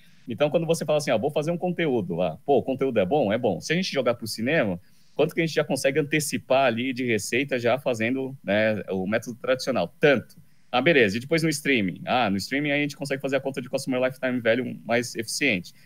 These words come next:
Beleza, tanto. Aí pronto, cara.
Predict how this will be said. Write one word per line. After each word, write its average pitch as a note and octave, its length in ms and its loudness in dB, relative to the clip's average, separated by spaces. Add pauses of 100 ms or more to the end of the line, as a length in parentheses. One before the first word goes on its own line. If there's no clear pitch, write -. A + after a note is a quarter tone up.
Beleza, C3+ 360 4
tanto. D3 400 2 (260)
Aí D#3+ 180 4
pronto, - 560 2
cara. E2+ 380 0